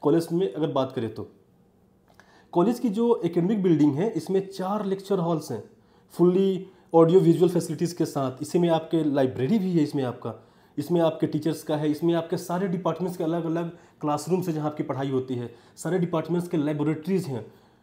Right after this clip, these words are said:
state of the art facilities हैं सब में, ठीक है। आपका लाइब्रेरी जो है वो सेंट्रलाइज सिस्टम से बना हुआ है और हर तरह के इंडियन बुक्स, मेडिकल के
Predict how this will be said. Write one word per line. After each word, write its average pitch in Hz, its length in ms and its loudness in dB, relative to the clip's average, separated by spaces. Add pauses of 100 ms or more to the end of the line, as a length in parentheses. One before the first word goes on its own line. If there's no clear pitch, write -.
(160)
state 175 240 -2
of 190 80 2
the 165 140 0
art 170 120 2
facilities 170 460 -4
हैं 165 80 -2
सब 143 200 -4
में, 127 220 -2 (260)
ठीक 170 140 -4
है। 226 220 -4
आपका 160 240 0
लाइब्रेरी 170 480 0
जो 185 140 -2
है 175 180 -2
वो 208 200 0
सेंट्रलाइज 170 520 0
सिस्टम 175 320 -4
से 180 100 -2
बना 147 200 0
हुआ 147 240 0
है 165 160 -4 (420)
और 175 80 0
हर 220 220 0
तरह 214 220 2
के 190 120 4
इंडियन 180 420 4
बुक्स, 175 240 0
मेडिकल 170 380 2
के 165 220 2